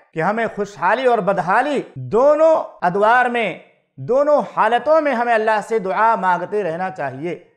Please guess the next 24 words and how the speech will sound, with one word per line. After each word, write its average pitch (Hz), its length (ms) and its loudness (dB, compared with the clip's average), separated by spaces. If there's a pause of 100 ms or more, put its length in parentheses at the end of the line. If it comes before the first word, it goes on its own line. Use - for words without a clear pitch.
(520)
और 160 180 -2
हम 190 140 0
में 202 140 -4
से 196 100 -6
अक्सर 175 260 -6
लोगों 170 220 -4
का 151 120 -6
हाल 165 220 -2
यही 156 240 -4
है 208 320 -4 (240)
कि 165 40 -12
जब 170 200 -6
परेशानी 165 500 -4
आती 214 240 -2
है, 233 220 2 (360)
तो 160 80 -6
मुसीबत 208 500 -2
आती 214 280 0
है, 247 160 2 (380)
तो 240 120 2
हम 220 160 -2
सदका 180 360 -2
करते 165 280 -4
हैं, 151 220 -10